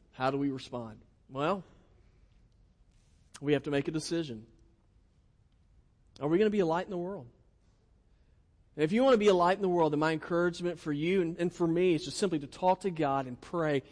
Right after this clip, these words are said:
and say, "Jesus, I want to be a light in this world, 'cause this world is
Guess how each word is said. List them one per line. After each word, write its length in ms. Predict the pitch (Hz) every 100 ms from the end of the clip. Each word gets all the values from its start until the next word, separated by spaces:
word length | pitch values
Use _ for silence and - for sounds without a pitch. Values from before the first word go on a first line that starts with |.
| - -
and 100 | 156
say, 160 | 165
"Jesus, 800 | 151 151 202 214 233 220 - - - _ _ _ _ _ _ _ _ _ _ _ _
I 380 | 151 170 175 180 175 160
want 340 | 151 156 160 - -
to 140 | 143
be 460 | 123 143 143 139 139 131
a 80 |
light 800 | 120 120 123 123 117 113 - - - - _ _ _ -
in 140 | 139
this 240 | 127 120
world, 340 | 123 117 107 107 - _ _ _ _ _ -
'cause 140 | 156
this 200 | 156 156
world 240 | 151 139
is 160 | 127 110